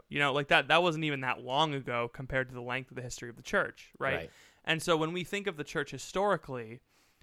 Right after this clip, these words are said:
Speaker 1: that's why I just get, I just, I just find it silly when people talk about all religions, especially Christianity, as being, like, these imposing forces that have always, no matter what,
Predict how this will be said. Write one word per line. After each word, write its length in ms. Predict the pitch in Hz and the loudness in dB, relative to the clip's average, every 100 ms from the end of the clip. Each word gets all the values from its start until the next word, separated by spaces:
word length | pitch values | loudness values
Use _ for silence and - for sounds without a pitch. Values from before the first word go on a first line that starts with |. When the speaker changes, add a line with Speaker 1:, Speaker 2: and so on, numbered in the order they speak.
| _ _ - | _ _ 0
Speaker 1:
that's 180 | 185 | 2
why 140 | 196 190 | 4 4
I 60 | |
just 160 | 165 - | 2 0
get, 160 | 147 - | -2 2
I 80 | 165 | 0
just, 180 | 165 | 0
I 120 | - 170 | 0 0
just 120 | - | 2
find 180 | 175 139 | 2 2
it 120 | - | -2
silly 300 | - 175 165 | 0 2 2
when 140 | 139 | -2
people 240 | 147 151 139 | -8 -8 -6
talk 260 | 143 143 | -2 -2
about 280 | 143 135 127 _ - | -2 -2 -4 _ -2
all 180 | 143 160 | 4 4
religions, 360 | 147 139 135 131 | 4 -2 -4 -8
especially 340 | 139 143 - | -4 -4 -4
Christianity, 760 | 127 131 - 135 135 131 123 123 _ _ - - | -10 -10 -10 -6 -4 -4 -6 -10 _ _ -12 -4
as 220 | 135 127 | -4 -4
being, 440 | 147 139 135 127 | -4 -2 -2 -4
like, 300 | 123 117 - _ _ _ | -6 -8 -10 _ _ _
these 260 | 143 135 - | -8 -6 -4
imposing 840 | 139 127 - 151 151 139 139 127 | -6 -6 -8 -2 -2 0 -4 -8
forces 560 | - 139 135 - 127 117 | -8 -6 -6 -6 -10 -8
that 120 | 127 | -8
have 140 | 131 | -6
always, 1000 | - 131 143 156 139 127 120 120 - - - | -4 2 4 6 2 -2 -6 -8 -12 -12 -6
no 140 | 139 | -2
matter 280 | 143 143 135 | 2 2 0
what, 340 | 135 139 135 | 0 2 2